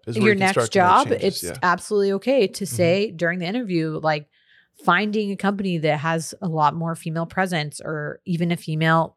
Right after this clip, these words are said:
Speaker 2: you know, partners only, or a C E O or whatever.
Speaker 1: Mm-hmm.
Speaker 2: And even saying, like, "I am drawn to this company because my last company didn't feel super women friendly." That exists too. Like, I think that there's the flip side of, like, there are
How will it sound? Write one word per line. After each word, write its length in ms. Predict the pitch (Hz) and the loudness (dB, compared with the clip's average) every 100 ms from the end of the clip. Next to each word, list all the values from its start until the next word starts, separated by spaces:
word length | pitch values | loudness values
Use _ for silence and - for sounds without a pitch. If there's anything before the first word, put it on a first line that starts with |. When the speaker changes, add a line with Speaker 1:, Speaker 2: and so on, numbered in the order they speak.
| - | -10
Speaker 2:
you 120 | 175 | -6
know, 240 | 156 151 - - | -6 -6 -10 -12
partners 440 | - 190 165 151 | -4 -2 -2 -6
only, 360 | - 156 143 139 | -6 -6 -8 -8
or 180 | 156 151 | -6 -6
a 60 | |
C 300 | 160 175 175 | -8 -8 -4
E 60 | 196 | 0
O 80 | 175 | 0
or 120 | 160 | 0
whatever. 320 | 165 180 160 | 0 0 -2
Speaker 1:
Mm-hmm. 220 | 143 113 156 - - | -6 -8 -10 -12 -8
Speaker 2:
And 140 | 170 | -6
even 220 | 175 190 | -4 -6
saying, 320 | 185 202 208 | -2 -2 -2
like, 260 | 160 151 147 - | -2 -2 -4 -8
"I 460 | - 151 156 165 | -6 -4 -2 -4
am 240 | - 165 156 | -4 -8 -6
drawn 300 | 160 147 147 | -4 -2 -4
to 80 | 156 | -6
this 160 | 160 | -8
company 340 | - 185 175 147 | -6 -8 -8 -10
because 300 | 131 165 143 | -10 -10 -8
my 140 | 143 | -6
last 260 | 143 147 - | -6 -8 -6
company 360 | 156 143 160 | -8 -4 -2
didn't 360 | 147 151 151 143 | 0 -2 -4 -10
feel 400 | 151 147 147 - - - | -4 -4 -4 -8 -16 -20
super 420 | - - 156 147 160 | -12 -2 0 0 -4
women 300 | 151 160 165 | -6 -8 -8
friendly." 460 | 190 190 156 170 - - - - | -6 -6 -8 -14 -16 -14 -14 -6
That 280 | 170 165 175 | 4 6 6
exists 340 | 196 180 196 - | 0 -6 -6 -4
too. 240 | 240 202 | 0 0
Like, 280 | - 170 165 | 0 -2 -2
I 120 | 160 | -4
think 180 | 190 185 | -6 -8
that 120 | 175 | -6
there's 200 | 180 175 | -4 -4
the 60 | 165 | -6
flip 240 | - 202 | -6 -8
side 240 | - 170 156 | 2 2 2
of, 140 | 151 | 0
like, 260 | 151 147 143 | -2 -2 -4
there 180 | 156 | -2
are 460 | 151 151 151 147 143 | 0 2 0 -2 -6